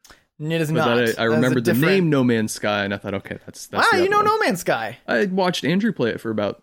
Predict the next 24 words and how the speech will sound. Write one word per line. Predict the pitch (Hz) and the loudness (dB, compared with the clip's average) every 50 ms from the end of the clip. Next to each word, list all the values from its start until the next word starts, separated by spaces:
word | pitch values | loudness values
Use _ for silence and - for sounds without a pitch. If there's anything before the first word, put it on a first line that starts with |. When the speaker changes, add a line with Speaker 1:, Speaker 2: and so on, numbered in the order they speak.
| _ _ | _ _
Speaker 2:
thirty | - 113 104 107 101 | -6 -4 -2 -2 -4
seconds | - - 98 92 - - - - | -4 -8 -10 -10 -12 -16 -14 -12
once | 101 95 98 - - | -10 -10 -10 -10 -10
when | 107 98 98 98 98 - - - | -8 -8 -8 -8 -10 -12 -12 -8
I | 104 | -4
was | 101 98 101 - - - _ _ _ _ _ _ _ _ _ | -4 -4 -6 -8 -12 -20 _ _ _ _ _ _ _ _ _
coming | 123 107 101 | -10 -8 -6
to | 98 98 95 - | -6 -8 -8 -8
meet | 101 98 - - | -10 -10 -10 -12
you | 101 | -14
for | - 95 | -12 -12
recording. | 98 98 - - 98 95 98 98 98 - _ - | -12 -12 -12 -12 -12 -10 -10 -10 -12 -12 _ -2
Speaker 1:
Oh, | - 381 | -2 -2
okay. | - - 147 - _ _ _ _ _ _ _ _ _ _ _ - | -2 -4 -8 -10 _ _ _ _ _ _ _ _ _ _ _ -8
Yeah. | 240 208 139 - _ _ _ _ _ _ _ _ _ - | -6 -6 -6 -8 _ _ _ _ _ _ _ _ _ -4
Different | - 254 220 170 | -2 -2 -2 -2
game. | 151 127 117 127 - _ _ - - | -4 -6 -8 -12 -16 _ _ -12 -6
Speaker 2:
Yep. | 117 117 - - _ - | -6 -6 -6 -6 _ 0
Speaker 1:
Uh, | 180 180 180 180 180 180 180 175 175 170 165 147 - - _ _ _ _ | 2 2 4 4 2 4 4 4 4 4 2 0 -2 -6 _ _ _ _
and | 185 190 190 190 190 190 190 175 | -4 -2 0 0 0 0 -2 0
so | - 196 | -2 -2
it's | 180 - | -2 0
by | - 214 277 | 2 2 2
Obsidian, | 294 233 - - - 175 151 143 143 143 147 143 156 | 2 0 -2 -2 0 0 0 0 -2 -4 -4 -8 -10